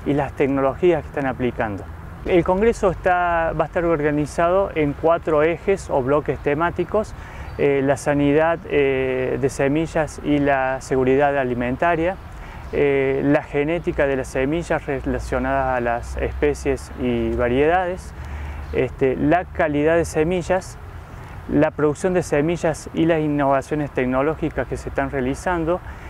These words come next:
y también va a haber foco en lo, en el marco legal, eh, presente y futuro que se avisora en la Argentina. El congreso va a haber disertaciones de distintos especialistas, ¿sí? De reconocidos,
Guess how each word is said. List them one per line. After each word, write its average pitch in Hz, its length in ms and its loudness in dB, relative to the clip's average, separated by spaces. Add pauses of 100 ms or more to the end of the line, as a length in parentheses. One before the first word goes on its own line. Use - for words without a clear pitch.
(140)
y 165 120 2
también 175 400 0
va 180 60 4
a - 20 4
haber 175 160 0
foco 190 600 2
en 175 320 0
lo, 165 280 4
en 151 200 0
el 156 120 0
marco 170 400 0
legal, 160 560 2 (400)
eh, 127 420 0 (160)
presente 175 680 2
y 156 60 0
futuro 131 600 2 (840)
que 127 120 0
se - 140 -2
avisora 131 480 2
en 127 80 -2
la 123 60 2
Argentina. 113 560 -4 (840)
El 160 140 2
congreso 180 560 2
va 175 120 4
a 170 40 4
haber 175 280 4
disertaciones 170 800 0
de 160 160 4
distintos 147 520 0
especialistas, 165 960 0 (120)
¿sí? 175 340 0 (180)
De 135 340 2
reconocidos, 135 1000 0